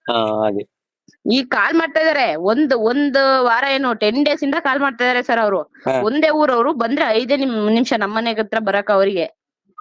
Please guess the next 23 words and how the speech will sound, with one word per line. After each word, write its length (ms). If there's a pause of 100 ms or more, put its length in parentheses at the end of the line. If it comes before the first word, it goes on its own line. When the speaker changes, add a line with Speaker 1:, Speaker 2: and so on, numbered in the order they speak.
Speaker 1:
ಹಾ. 160 (320)
ನೋಡಮ್ಮ, 340
Speaker 2:
ಅಷ್ಟ್ 460
ಬರ್ತಾ 240
Speaker 1:
ಮ- 100
Speaker 2:
ಇಲ್ಲ, 140
ಮನೆ 200
ಹತ್ರ 220
ಬಂದ್ 240
ಕೇಳ್ತಾ 240
ಇಲ್ಲ, 100
ಬುಕ್ 240
ತೋರ್ಸಿ 280
ಕೇಳ್ಬೇಕು 420
ಅಂತ 120 (140)
ಹಿಡ್ಕೊಂಡ್ 420
ಕಾಯ್ತಾ 300
ಇದೀನಿ. 260
Speaker 1:
ಹ್ಮ್. 520
Speaker 2:
ಬರೀ 200
ಕಾಲ್ 300
ಮಾಡ್ತಾ 280
ಇದಾರೆ. 200